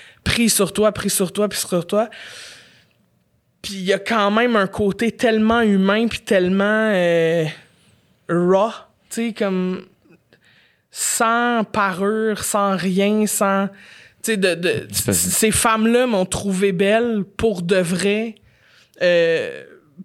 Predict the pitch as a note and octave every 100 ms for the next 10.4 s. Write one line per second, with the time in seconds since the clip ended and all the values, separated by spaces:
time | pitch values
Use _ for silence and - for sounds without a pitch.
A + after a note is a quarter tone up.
0 | - G#3 - - A3+ G#3+ G3+ F#3 F3+ G3
1 | G3+ F#3+ F3+ F3 F3 F3 D#3 F3 F3 -
2 | A3+ F3+ F#3 F3 - G3+ G#3+ - F3+ E3
3 | - G3+ A3 A3 F#3+ E3+ E3+ E3 E3 -
4 | - - - - _ _ - - C#3+ -
5 | G3+ - G3+ B3 B3 G#3+ - F3 D3+ -
6 | - - F#2+ F#3 - - G#3 G#3 B3+ A#3+
7 | A3 A3+ A#3 F3+ F3 F#3 F#3 E3+ D#3+ -
8 | - F3 D#3 E3+ E3 F3 F#3+ - E3 E3
9 | - F#3+ F#3+ - G3+ G3+ F3+ G3+ A3+ B3+
10 | B3+ G#3+ E3+